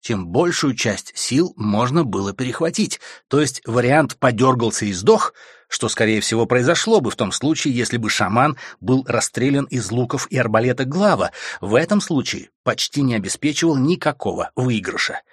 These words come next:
Даже если это «подергался», будет длиться всего лишь две-три секунды,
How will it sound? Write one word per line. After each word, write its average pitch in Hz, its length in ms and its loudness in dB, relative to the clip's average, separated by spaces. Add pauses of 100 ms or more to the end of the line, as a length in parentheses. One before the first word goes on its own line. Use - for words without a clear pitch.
(260)
Даже 165 340 4
если 127 360 2
это 110 160 -4
«подергался», 113 880 0
будет 185 320 0
длиться 165 340 -2
всего 135 300 -2
лишь 127 140 -4
две-три 123 340 -2
секунды, 147 500 -2